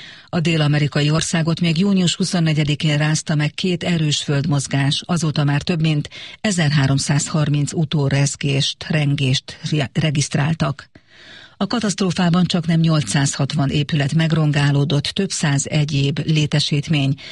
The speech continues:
például utak és hidak is károsodtak. Megdőlt a történelmi melegrekord Tunézia több régiójában. A hőhullám a szokásosnál jóval magasabb hőmérsékletekkel érte el a csúcspontját.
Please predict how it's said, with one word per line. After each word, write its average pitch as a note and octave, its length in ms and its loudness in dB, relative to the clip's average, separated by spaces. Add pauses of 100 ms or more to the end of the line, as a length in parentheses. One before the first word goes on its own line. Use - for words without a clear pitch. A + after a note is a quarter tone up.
(240)
például D#3 340 0
utak E3+ 380 -2
és C#3 200 0
hidak C#3+ 300 -2
is C#3 120 -2
károsodtak. C#3+ 1000 -4 (1300)
Megdőlt A#3 340 0
a G#3+ 80 2
történelmi G3 580 2
melegrekord D#3+ 920 0
Tunézia D#3 500 0
több D#3+ 280 -2
régiójában. C#3+ 1000 -2 (340)
A F#3+ 80 -2
hőhullám F#3 580 2
a F3+ 60 2
szokásosnál F3+ 760 0
jóval F#3+ 340 2
magasabb F3+ 540 0
hőmérsékletekkel D3 1120 -2
érte D#3 380 -2
el D3 120 0
a C#3+ 100 0
csúcspontját. C#3+ 840 0